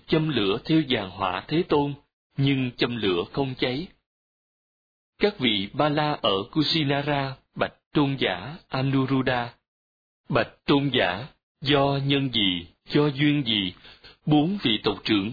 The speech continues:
Ba La này gội đầu, mặc áo mới, với ý định châm lửa thiêu giàn hỏa Thế Tôn, nhưng châm lửa không cháy?" Này các Vasetha,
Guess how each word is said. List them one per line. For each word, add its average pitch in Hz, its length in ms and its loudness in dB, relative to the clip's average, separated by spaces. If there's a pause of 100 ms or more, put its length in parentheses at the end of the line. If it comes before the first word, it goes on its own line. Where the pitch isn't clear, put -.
Ba 143 140 2
La 147 220 0
này 98 460 -2
gội 95 260 2
đầu, 104 360 -2 (280)
mặc 95 240 -2 (120)
áo 127 180 0
mới, 147 320 2 (360)
với 147 220 4
ý 180 220 0
định 104 340 -4 (100)
châm 156 240 2
lửa 107 400 2
thiêu 156 180 6
giàn 113 300 -2
hỏa 85 400 -2
Thế 143 240 2
Tôn, 139 240 2 (760)
nhưng 131 320 2
châm 131 220 0
lửa 104 280 2
không 139 220 0
cháy?" 156 320 -2 (840)
Này 113 400 2
các 190 180 -2
Vasetha, 151 720 0